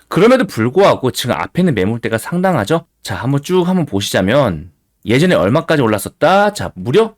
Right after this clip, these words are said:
오만 오천 원까지도 올랐었다. 오만 오천 원까지 올랐었는데 지금 만 원밖에 안 된다는 거죠. 즉, 이 고점에 계신 분들 같은 경우는 지금 마이너스 팔십 퍼센트, 마이너스 구십 퍼센트의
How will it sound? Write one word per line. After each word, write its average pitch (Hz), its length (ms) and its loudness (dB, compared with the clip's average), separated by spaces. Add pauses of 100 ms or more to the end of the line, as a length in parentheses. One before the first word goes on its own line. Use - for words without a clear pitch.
오만 120 420 2
오천 190 380 0
원까지도 175 460 0
올랐었다. 92 600 -4
오만 123 320 0
오천 139 300 0
원까지 151 220 0
올랐었는데 110 760 0
지금 101 240 -8
만 82 180 -4
원밖에 143 300 -2
안 82 100 -4
된다는 98 300 -2
거죠. 80 260 -10 (300)
즉, 127 160 0
이 143 160 0
고점에 196 480 0
계신 123 280 -4
분들 123 220 -2
같은 113 260 -4
경우는 160 500 2
지금 98 280 -6
마이너스 151 640 0 (320)
팔십 190 360 -2
퍼센트, 135 380 -4
마이너스 98 600 -2 (220)
구십 135 340 -8
퍼센트의 123 560 0